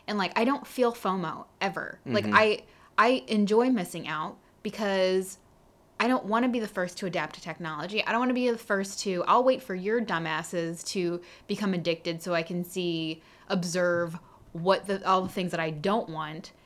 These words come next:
Speaker 1: and then I'll participate potentially after
Speaker 2: Mm-hmm.
Speaker 1: I audit the situation. But, like, I don't, I don't need to be the first person to do anything, the first person to have a thought about something. That's why I hate Twitter so much. Like,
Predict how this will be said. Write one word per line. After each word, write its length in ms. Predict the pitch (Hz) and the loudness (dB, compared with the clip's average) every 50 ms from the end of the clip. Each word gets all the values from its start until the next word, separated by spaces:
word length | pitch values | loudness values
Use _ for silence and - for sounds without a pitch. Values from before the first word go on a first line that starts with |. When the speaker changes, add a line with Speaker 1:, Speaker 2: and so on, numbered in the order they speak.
| - - - _ _ | -20 -20 -20 _ _
Speaker 1:
and 140 | 196 202 202 | 2 2 4
then 440 | 185 180 170 160 160 160 170 165 165 - | 4 4 4 2 0 -2 -4 -6 -2 2
I'll 140 | 165 180 175 | 2 2 2
participate 560 | 180 185 175 - 185 170 160 - 170 151 - | 2 -2 -4 -4 -6 -8 -8 -8 -10 -10 -10
potentially 640 | - - 170 156 151 - - 92 64 62 64 - - | -8 -8 -8 -8 -6 -8 -10 -10 -10 -12 -14 -8 2
after 280 | - 175 175 208 208 185 | 2 2 4 4 4 4
Speaker 2:
Mm-hmm. 80 | 170 | 4
Speaker 1:
I 240 | 160 160 160 156 - - - - - - 180 175 | 4 2 0 -2 -6 -8 -14 -18 0 4 4 4
audit 180 | 160 160 - - | 4 2 -2 -4
the 60 | 160 | -6
situation. 580 | - 175 165 - 170 165 156 147 - - 156 160 | -6 -6 -6 -4 -4 -4 -2 -4 -4 -8 -6 -6
But, 100 | 180 165 | 0 0
like, 180 | 185 175 - - | 0 0 0 0
I 100 | 185 202 | 2 2
don't, 200 | 226 247 - - - - - - - - - | 2 0 -2 -6 -14 -20 -20 -20 -20 -10 0
I 100 | - 202 | 2 2
don't 120 | 214 247 208 | 2 2 2
need 140 | 233 233 202 | 0 0 0
to 60 | 196 | 0
be 80 | 196 214 | 0 0
the 80 | 196 | 0
first 540 | 196 - - - 202 220 208 196 - - - | -2 -4 -4 0 2 2 2 0 -4 -10 -12
person 640 | - - 202 208 220 214 - 156 147 139 127 135 147 - - - - - - _ _ | -4 0 2 2 2 0 -4 -8 -8 -8 -10 -12 -14 -16 -20 -20 -20 -20 -20 _ _
to 80 | - 214 | -4 0
do 200 | 175 202 208 202 | 2 2 4 4
anything, 440 | 214 220 226 214 - 165 147 135 139 | 4 4 4 4 2 -4 -6 -8 -10
the 60 | 156 | -6
first 260 | - 202 208 208 - | 0 0 0 0 0
person 240 | - 214 202 - 196 | -4 -6 -4 -4 -4
to 80 | 196 180 | -4 -4
have 220 | 175 160 190 180 | -4 -4 -2 -4
a 40 | 170 | -4
thought 380 | - - - - 156 202 - - | -4 -4 -4 0 0 0 2 2
about 240 | 180 185 180 180 - | 2 2 2 2 0
something. 340 | 202 196 190 185 185 185 180 | -2 -2 -2 -2 -2 -2 -2
That's 160 | 175 175 - | -4 -2 -2
why 60 | 226 202 | -4 -4
I 40 | |
hate 180 | 190 196 - - | -2 -4 -6 -6
Twitter 260 | - - 208 185 208 208 | -6 -6 -4 -2 -2 -2
so 180 | 202 - 160 156 | -4 -6 -8 -8
much. 260 | - 117 170 - - | -8 -12 -10 -8 -4
Like, 220 | 180 165 165 165 | -4 -4 -4 -4